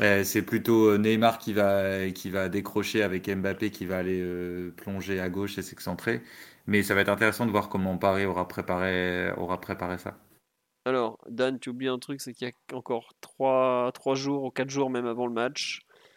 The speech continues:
Speaker 2: Je te laisse imaginer le nombre de dingueries que le club parisien va pouvoir sortir
Speaker 1: Ah
Speaker 2: d'ici
Speaker 1: ouais.
Speaker 2: là.
Speaker 1: C'est
Speaker 2: Ne
Speaker 1: sûr.
Speaker 2: l'oublions pas, nous sommes actuellement à un rythme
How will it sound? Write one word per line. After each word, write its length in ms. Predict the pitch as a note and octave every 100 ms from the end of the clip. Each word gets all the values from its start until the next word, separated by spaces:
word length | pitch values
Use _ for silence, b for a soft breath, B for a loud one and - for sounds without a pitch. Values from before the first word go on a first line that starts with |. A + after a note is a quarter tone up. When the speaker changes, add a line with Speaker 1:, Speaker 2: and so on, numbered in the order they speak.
| b _
Speaker 2:
Je 140 | -
te 120 | B2 B2+
laisse 240 | C#3+ -
imaginer 400 | C#3+ C#3 C#3+ D3
le 120 | C#3+
nombre 180 | C#3 C#3
de 80 | C3
dingueries 400 | B2+ C#3+ C#3 D3
que 100 | D3
le 60 | C#3
club 220 | D3 D3+
parisien 420 | C#3+ C#3 B2+ C#3+
va 100 | C3+
pouvoir 260 | C3+ C3 A#2+
sortir 300 | - - G2+
Speaker 1:
Ah 140 | G#2+
Speaker 2:
d'ici 180 | G#2+ G#2
Speaker 1:
ouais. 80 | G2+
Speaker 2:
là. 160 | - - - - _ _ _ B B B -
Speaker 1:
C'est 120 | D3+
Speaker 2:
Ne 60 |
Speaker 1:
sûr. 0 |
Speaker 2:
l'oublions 420 | E3 E3 D#3 D3 C#3
pas, 160 | - -
nous 140 | C3+
sommes 240 | C3 D#3 D3
actuellement 440 | C3 C#3+ D3 D3
à 20 | C3
un 20 |
rythme 320 | D3+ D3